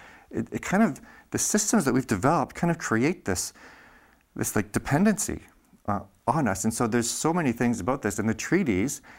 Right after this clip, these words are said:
that we've established, our Canadian government established, we, we keep changing them, and we're not honoring them. And so the, the First Nations people were honoring these, and, and so, and then we just changed them. And so, okay, you can live here for a little while, now we're gonna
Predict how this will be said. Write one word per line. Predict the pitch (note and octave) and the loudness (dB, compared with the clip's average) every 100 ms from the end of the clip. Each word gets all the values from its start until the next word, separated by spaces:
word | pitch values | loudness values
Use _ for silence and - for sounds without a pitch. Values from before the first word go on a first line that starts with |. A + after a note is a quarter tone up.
| - - | -10 -2
that | A2+ | 2
we've | A#2+ A#2 | 4 2
established, | - - - D#3+ G#2+ F2 - | 0 -4 0 0 0 -4 -4
our | F#2+ | -6
Canadian | - A#2+ C#3+ C3 | -2 0 2 2
government | B2+ A2+ G#2+ | 0 0 -2
established, | - C3 A#2+ A2+ | -2 -2 -2 0
we, | C3 - | 0 0
we | C#3 | 0
keep | F#3 E3+ | 0 -2
changing | E3 F#3+ D3 | -2 -2 -2
them, | - - _ _ _ - | -4 -8 _ _ _ -2
and | B2 | 0
we're | B2 | 2
not | C3+ - | 2 0
honoring | C3+ D3 G2+ | 0 0 -2
them. | - - _ _ - - _ _ _ _ _ - | -4 -16 _ _ -20 -20 _ _ _ _ _ -2
And | A2+ | -2
so | - | 0
the, | G#2+ A2 | 0 2
the | G#2 | 0
First | - C3 - | -2 -2 0
Nations | C3 - B2 | 0 0 -2
people | D3+ D3 | 0 0
were | B2+ B2 - | 2 0 2
honoring | C3 D#3+ A2 | 0 2 4
these, | G#2+ G#2+ | 2 2
and, | G#2 - - | -2 -2 -4
and | A2 | -4
so, | - G#2+ | -2 0
and | A2+ | 2
then | A2+ | 4
we | A#2 | 4
just | B2+ B2 - | 2 -2 -4
changed | - C3+ G#2+ | -2 0 0
them. | G2 | -2
And | F#2 | -4
so, | - | -6
okay, | - A2 | 2 4
you | A#3+ | 4
can | C3+ | 2
live | G3+ F#3+ | 0 0
here | - E3+ E3 | 2 2 2
for | D#3 D#3+ | 0 -2
a | |
little | D#3 D3+ | 0 2
while, | D#3 D3 | 2 0
now | C3+ | 0
we're | A#2 | 0
gonna | G#2 | 0